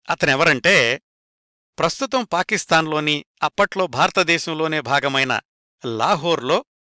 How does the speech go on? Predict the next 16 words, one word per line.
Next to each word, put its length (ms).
బీఏ 300
చదివినటువంటి 680
కుర్రాడు. 340
అక్కడ 200
చదువైపోయాక 800
ఉద్యోగాలు 440
వెతుక్కుంటూ 460
బొంబాయికొచ్చాడు. 760
నెలకి 460
డెబ్బై 320
ఎనభై 260
రూపాయలకి 460
చిన్నా 360
చితకా 380
ఉద్యోగాలు 500
చేసుకుంటూనే, 840